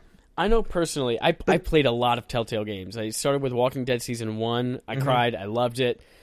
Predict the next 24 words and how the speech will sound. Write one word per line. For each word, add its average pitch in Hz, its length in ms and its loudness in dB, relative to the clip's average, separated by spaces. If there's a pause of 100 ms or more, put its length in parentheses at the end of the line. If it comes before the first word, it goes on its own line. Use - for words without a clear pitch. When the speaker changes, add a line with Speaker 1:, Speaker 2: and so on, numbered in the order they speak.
(500)
Speaker 1:
I 135 100 -4
played 143 280 0
Season 127 320 -2
two. 143 440 4
I 117 60 0
played 120 240 -2
four 123 140 -2
hundred 117 200 -4
Days. 123 340 0
I 117 80 -2
played 120 540 0 (680)
Game 151 180 4
of 131 100 -6
Thrones. 135 1000 0 (300)
I 120 80 -8
played 135 500 0
Borderlands. 139 560 2
Tales 190 220 2
from 165 80 -2
the 135 60 0
Borderlands 143 420 2
was 123 100 -6
fucking 143 340 -4
fantastic. 175 1000 -2